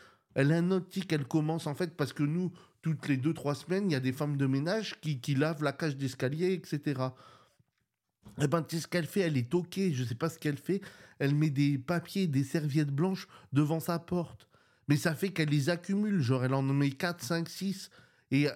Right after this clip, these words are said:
euh, donc ça fait dégueulasse. C'est pas fini, elle ne fait pas que ça.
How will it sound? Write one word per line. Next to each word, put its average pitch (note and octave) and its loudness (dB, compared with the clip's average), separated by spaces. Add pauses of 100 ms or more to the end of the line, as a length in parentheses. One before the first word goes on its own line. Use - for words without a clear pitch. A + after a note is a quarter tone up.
euh, C#3+ 0 (180)
donc C3+ 0
ça D#3 -2
fait C3 0
dégueulasse. F3 -2 (520)
C'est D#3+ 2
pas C#3 0
fini, E3+ 0
elle D3 4
ne B2+ 6
fait A#2 0
pas A#2 -4
que - -10
ça. A3 -4